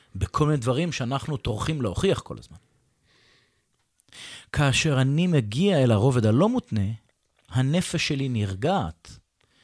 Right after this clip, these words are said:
כי היא יכולה להפסיק את המרוץ הזה, לחדול מן המרוץ הזה של להוכיח כמה אני שווה,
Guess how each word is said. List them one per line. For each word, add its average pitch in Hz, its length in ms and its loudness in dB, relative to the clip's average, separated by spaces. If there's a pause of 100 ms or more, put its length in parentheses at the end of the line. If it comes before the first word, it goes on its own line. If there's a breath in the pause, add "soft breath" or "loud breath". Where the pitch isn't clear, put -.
(440 soft breath)
כי - 140 -4
היא 117 180 2
יכולה 110 300 0
להפסיק 143 500 -2
את - 100 -2
המרוץ 110 480 0
הזה, 98 180 -4
לחדול 123 540 2
מן 151 180 2
המרוץ 110 440 2
הזה 107 160 0
של 101 180 -2
להוכיח - 640 -4 (1120 soft breath)
כמה 127 300 0
אני 98 140 0
שווה, 98 320 -2